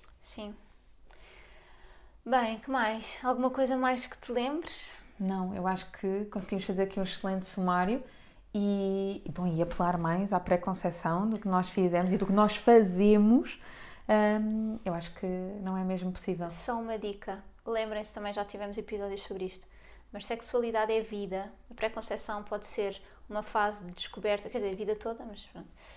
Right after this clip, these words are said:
Speaker 1: A pré-conceção especificamente, uma fase linda de descoberta do próprio corpo, da conexão, do que é que o outro está disponível a dar e a receber, o que é que eu estou disponível a dar e a receber. Portanto, desfrutem.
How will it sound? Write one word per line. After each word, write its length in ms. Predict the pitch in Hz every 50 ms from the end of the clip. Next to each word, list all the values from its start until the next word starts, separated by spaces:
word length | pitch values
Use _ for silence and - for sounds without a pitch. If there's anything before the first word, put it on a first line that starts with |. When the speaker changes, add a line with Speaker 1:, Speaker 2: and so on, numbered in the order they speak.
| - - - - -
Speaker 1:
A 60 | 190
pré-conceção 640 | - - - 240 214 208 208 233 233 214 226 233 208
especificamente, 720 | 202 - - 247 233 - 208 - 226 214 214 208 202 196
uma 100 | 220 208
fase 380 | 208 - - 202 190 196 196 190 - - - - - - - - -
linda 440 | 233 240 254 262 262 247 233 226 220
de 60 | 214
descoberta 580 | 220 - - - - 190 220 220 214 214 - 208
do 80 | 208
próprio 380 | 214 - 233 208 202 - 175 190
corpo, 340 | 196 - 247 240 226 233 -
da 120 | 220 214
conexão, 800 | 214 - 214 202 196 185 - - - - - 226 214 220 220 214
do 60 | 214
que 100 | 208 -
é 40 | 214
que 140 | 214 - 208
o 40 | 208
outro 180 | 214 208 208
está 160 | - - 214 202
disponível 480 | - - - - 214 202 196 196 196
a 80 | 196 202
dar 200 | 196 208 202 196
e 80 | 190
a 60 | 196 196
receber, 420 | - - - - 190 190 208 196
o 40 | 185
que 100 | 190 - 214
é 20 |
que 100 | - -
eu 60 | 320
estou 180 | 320 - 254 240
disponível 320 | - - 233 214 202 202
a 140 | 196 190 190
dar 160 | 202 190 185
e 80 | 190 190
a 20 |
receber. 480 | 180 - - - - 185 202 208 208 - - - - - - - - -
Portanto, 380 | - - - 240 240 240 247 - -
desfrutem. 840 | - - - - - - - 247 240 240 233 240 - 208 202 - 202